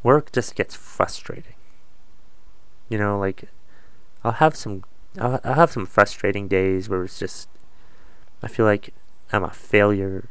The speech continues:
and I don't do anything right. And then, and then it, it also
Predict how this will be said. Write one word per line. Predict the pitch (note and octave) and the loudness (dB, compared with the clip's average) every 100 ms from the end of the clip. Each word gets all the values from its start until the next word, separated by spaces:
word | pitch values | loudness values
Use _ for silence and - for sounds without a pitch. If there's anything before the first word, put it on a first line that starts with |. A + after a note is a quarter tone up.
| - | -8
and | F#2 | -6
I | |
don't | F#2 F#2+ - | -4 -4 -2
do | G2+ | -2
anything | G2 G2+ F#2+ | -2 -6 -6
right. | F#2+ F#2+ F2+ - - - - - - - - - - - - - - - - - - - - - - - - - - - - - | -2 -2 -2 -6 -8 -8 -8 -8 -8 -8 -8 -8 -8 -8 -8 -8 -8 -8 -8 -8 -8 -8 -10 -10 -10 -8 -8 -8 -8 -8 -6 -2
And | G#2 | 0
then, | G2 G2 F#2+ F#2+ - - - | 2 0 -2 -6 -8 -10 -4
and | - G#2 | -2 0
then | G2+ - | -2 -4
it, | G2+ - - | -6 -6 -4
it | A2+ | 0
also | C3 C3 A2+ A#2+ | 2 0 -4 -6